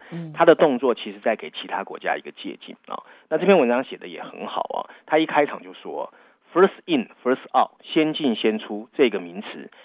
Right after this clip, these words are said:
Speaker 2: 已经成为形容中国经历covid nineteen的最佳写实。”因为中国既是这个病毒最开始传播的地方，也是第一个控制住covid nineteen的国家。它早期的失败和随之而来的成功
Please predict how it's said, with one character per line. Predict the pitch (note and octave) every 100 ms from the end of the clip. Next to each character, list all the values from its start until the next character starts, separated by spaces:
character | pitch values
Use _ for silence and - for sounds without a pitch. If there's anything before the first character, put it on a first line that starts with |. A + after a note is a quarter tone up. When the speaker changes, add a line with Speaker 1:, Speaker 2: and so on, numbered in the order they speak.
| _
Speaker 2:
已 | G#2+
经 | C#3 F3
成 | - G#2+
为 | A2
形 | - G#2+
容 | G#2+ G#2+
中 | A#2 A#2+
国 | F#2+
经 | F2+ G#2+ G#2+
历 | G#2+
covid | - - G#2+ A2
nineteen | G2+ G2+ - F#2+
的 | D#2+
最 | G#2+ F2
佳 | -
写 | - -
实。” | - - - _ _ _ _ _
因 | F#3+ G3
为 | F3+ -
中 | - F3+ F#3+
国 | G2
既 | G2 - D#3+
是 | G#2+ - G2 -
这 | B2+
个 | F#2+
病 | - A#2+
毒 | F2+ E2+
最 | -
开 | G2+ -
始 | F#2 E2
传 | - -
播 | E2
的 | D#2+
地 | C#2+ -
方， | - - - -
也 | - A2
是 | -
第 | E3+ D#3
一 | D3+
个 | A#2 -
控 | - B2
制 | A2 A2
住 | A2+
covid | F#2 F#2 F#2+ F2+
nineteen | F2 F2+ D#2+
的 |
国 | - -
家。 | - - G1+ - _ _ _ -
它 | G#3+
早 | - G#2+
期 | -
的 | A2+
失 | G#2+ - E3
败 | E3 - _ _
和 | - D3+
随 | B2 B2+
之 | C#3+
而 | B2
来 | G#2
的 | G2+
成 | - G#2 G#2+
功 | A2+ A2+